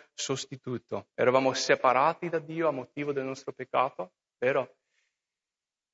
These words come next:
Non potevamo mai essere riconciliati, ma Gesù è morto, ha preso quel peccato per noi affinché noi potessimo essere riconciliati a Dio.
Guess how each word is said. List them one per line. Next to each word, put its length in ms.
Non 160
potevamo 420
mai 220
essere 320
riconciliati, 840
ma 240
Gesù 500
è 100
morto, 960
ha 180
preso 440
quel 180
peccato 500
per 160
noi 180
affinché 340
noi 180
potessimo 500
essere 420
riconciliati 1040
a 280
Dio. 500